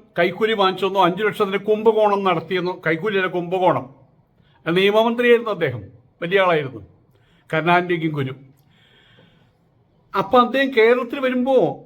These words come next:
പരസ്യമായിട്ടാണ് ആൾക്കാർ വിളിച്ചു പറഞ്ഞിരുന്നത് അഞ്ച് ലക്ഷം കള്ളനെന്ന്. അദ്ദേഹം പ്രസംഗിക്കുന്ന സമയത്ത് വിളിച്ചു പറഞ്ഞിട്ടുള്ള ആൾക്കാരുണ്ടായിട്ടുണ്ട് തൃശ്ശൂരിൽ, "അഞ്ച് ലക്ഷം കള്ളൻ" എന്ന് പറയും.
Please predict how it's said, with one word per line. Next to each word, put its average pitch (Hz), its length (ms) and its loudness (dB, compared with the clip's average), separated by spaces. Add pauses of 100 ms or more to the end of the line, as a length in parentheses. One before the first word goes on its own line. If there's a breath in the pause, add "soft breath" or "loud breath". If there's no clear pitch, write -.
(120)
പരസ്യമായിട്ടാണ് 262 760 0
ആൾക്കാർ 247 340 2
വിളിച്ചു 220 280 -4
പറഞ്ഞിരുന്നത് 180 720 -2
അഞ്ച് 175 240 -2
ലക്ഷം 180 380 -2
കള്ളനെന്ന്. 147 580 0
അദ്ദേഹം 233 280 0
പ്രസംഗിക്കുന്ന 247 560 0
സമയത്ത് 247 200 2
വിളിച്ചു 226 240 -2
പറഞ്ഞിട്ടുള്ള 220 360 0
ആൾക്കാരുണ്ടായിട്ടുണ്ട് 165 760 0 (520 soft breath)
തൃശ്ശൂരിൽ, 151 520 0 (180 loud breath)
"അഞ്ച് 240 180 4
ലക്ഷം 262 260 -2
കള്ളൻ" 233 300 2
എന്ന് 180 140 -12
പറയും. 147 220 -6